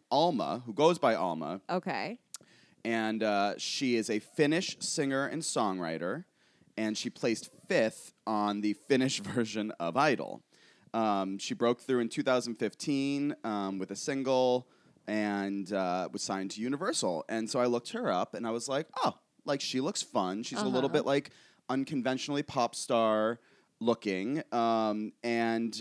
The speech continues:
Speaker 1: I was like, "Well, now I'm on board with, with, with maybe, like, what this song is. Like, this is a good
Speaker 2: Sure.
Speaker 1: thing." And then I listened to her music and I was like, "I'm out again." <laughs>
Speaker 2: Okay.
Speaker 1: She's,
Speaker 2: All right.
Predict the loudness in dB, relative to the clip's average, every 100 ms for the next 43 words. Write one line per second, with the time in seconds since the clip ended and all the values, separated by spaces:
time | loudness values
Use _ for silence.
0 | -2 -2 0 2 2 2 4 6 6 4
1 | 4 2 2 4 6 8 8 8 6 4
2 | 4 -2 2 2 2 2 2 4 2 4
3 | 4 4 2 -2 0 -2 0 2 2 2
4 | 4 4 4 2 2 6 6 8 6 6
5 | 4 4 2 -2 -10 -20 -18 -4 0 0
6 | 2 2 2 0 0 0 -2 0 0 0
7 | 0 2 0 0 0 4 4 4 2 2
8 | 4 4 4 0 2 2 4 6 8 8
9 | 4